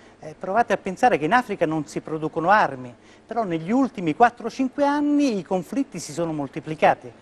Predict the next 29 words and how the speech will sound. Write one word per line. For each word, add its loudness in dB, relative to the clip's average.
Eh, -12
sono 2
conflitti 2
che, 0
guarda 2
un 2
po', 6
riguardano 2
tutti -4
quanti 2
i -6
paesi -2
che -6
sono -2
ricchissimi -2
di -8
materie 0
prime. -12
Eh, -6
pensate 4
che -10
solamente 0
in -2
Congo, 4
nell'attuale 2
Repubblica -4
Democratica -4
del 0
Congo, 2